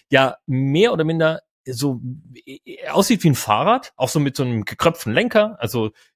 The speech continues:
die Griffe so ein bisschen nach hinten gebogen und der Reitwagen von Daimler, äh, wie so eine, eher so wie so eine Lenkstange hat.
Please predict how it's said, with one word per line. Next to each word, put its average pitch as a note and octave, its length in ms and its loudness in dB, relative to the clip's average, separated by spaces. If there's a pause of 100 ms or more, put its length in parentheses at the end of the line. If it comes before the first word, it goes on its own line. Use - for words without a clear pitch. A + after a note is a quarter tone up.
die A#2 100 -6
Griffe F3 260 -2
so C#3 100 -2
ein D3 60 -2
bisschen D#3+ 200 -4
nach A#2+ 100 -2
hinten F#3 260 0
gebogen A2+ 460 2 (320)
und C#3+ 540 2
der A#2+ 600 0
Reitwagen C3+ 680 -2
von C3+ 500 -4
Daimler, D3 560 0 (880)
äh, A2 200 2
wie C3 100 2
so B2+ 140 0
eine, A#2 180 2 (320)
eher C#3 200 0
so B2+ 200 -2
wie B2 60 -4
so C3 140 -2
eine A#2+ 160 0
Lenkstange A2+ 960 0
hat. - 300 -4